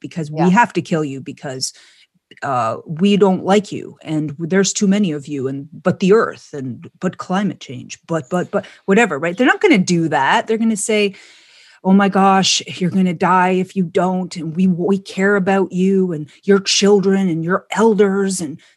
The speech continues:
Speaker 1: of course they're gonna manipulate like that. Why don't we know what liars and thieves and con artists and, and,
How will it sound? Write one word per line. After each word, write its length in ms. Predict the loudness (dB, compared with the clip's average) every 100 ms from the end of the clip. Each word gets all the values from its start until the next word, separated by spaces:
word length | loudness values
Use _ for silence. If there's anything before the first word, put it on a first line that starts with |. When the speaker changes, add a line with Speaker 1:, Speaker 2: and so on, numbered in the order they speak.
| _
Speaker 1:
of 100 | _ -14
course 200 | -12 -10
they're 80 | -8
gonna 160 | -6
manipulate 520 | -6 -8 -10 -14 -14
like 160 | -16 -16
that. 100 | -12
Why 160 | -6 -4
don't 160 | -4
we 100 | 0
know 240 | 2 4 2
what 240 | 2 0
liars 380 | 0 -2 0 -2
and 120 | -6
thieves 280 | -4 -6 -4
and 100 | -8
con 280 | -8 -6 -4
artists 360 | -4 -6 -8
and, 220 | -6 -8 -6
and, 260 | -6 -6